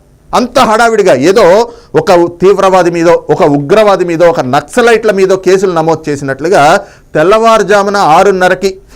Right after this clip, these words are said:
మరి పోలీస్ బృందం అంతా కూడా ఒక చోటకి ఏర్పడి, విజయవాడలోని ఇబ్రహీంపట్నంలో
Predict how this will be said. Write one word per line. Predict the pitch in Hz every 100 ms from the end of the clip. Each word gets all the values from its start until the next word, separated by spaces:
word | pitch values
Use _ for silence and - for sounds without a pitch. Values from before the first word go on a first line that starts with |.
| -
మరి | 175
పోలీస్ | 175 180 226 233 139
బృందం | 131 180 226 220
అంతా | 214 208
కూడా | 202 208 208
ఒక | 180 165 196 -
చోటకి | 202 202 190
ఏర్పడి, | 160 175 175 170 190 160 220 226 - -
విజయవాడలోని | 151 175 220 208 190 175 160 185
ఇబ్రహీంపట్నంలో | 165 143 180 190 170 156 147 143 156 254 294